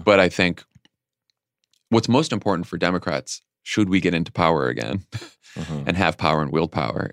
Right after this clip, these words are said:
Speaker 1: is to deliver tangibly to people to improve their lives,
Speaker 2: Mm-hmm.
Speaker 1: right? Like, I think one of the challenges of the Affordable Care Act is we passed the Affordable Care Act in two thousand ten. When do the benefits of the Affordable Care Act actually start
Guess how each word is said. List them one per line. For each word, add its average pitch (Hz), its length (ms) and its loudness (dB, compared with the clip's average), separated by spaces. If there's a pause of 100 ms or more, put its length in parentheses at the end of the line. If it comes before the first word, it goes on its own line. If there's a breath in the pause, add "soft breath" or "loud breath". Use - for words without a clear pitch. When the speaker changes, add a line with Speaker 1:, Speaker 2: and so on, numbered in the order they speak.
Speaker 1:
is 87 240 0
to 82 360 2 (640 soft breath)
deliver 90 500 2
tangibly 76 800 -4 (920 loud breath)
to 85 180 0
people 71 480 -4 (540)
to 87 160 2
improve 80 320 -2
their 65 100 -6
lives, 50 400 -8
Speaker 2:
Mm-hmm. 104 200 -2
Speaker 1:
right? 85 180 4
Like, 85 160 4
I 95 80 6
think 98 320 2 (880)
one 104 160 2
of 90 80 0
the 85 40 -4
challenges 85 400 -2
of 82 60 -6
the 80 100 -2
Affordable 80 380 -4
Care 117 220 -6
Act - 320 -10 (420 loud breath)
is - 80 -10
we 85 100 -2
passed 87 260 0
the 90 80 -4
Affordable 76 360 -6
Care - 240 -2
Act 76 260 -6
in - 60 -10
two - 140 -6
thousand 78 300 -4
ten. 65 360 -8 (560 soft breath)
When 95 160 0
do 101 60 2
the 87 100 2
benefits 92 420 0
of 80 80 -6
the 71 80 -6
Affordable - 400 -6
Care - 240 -2
Act 53 340 -6
actually - 360 -2
start - 360 -2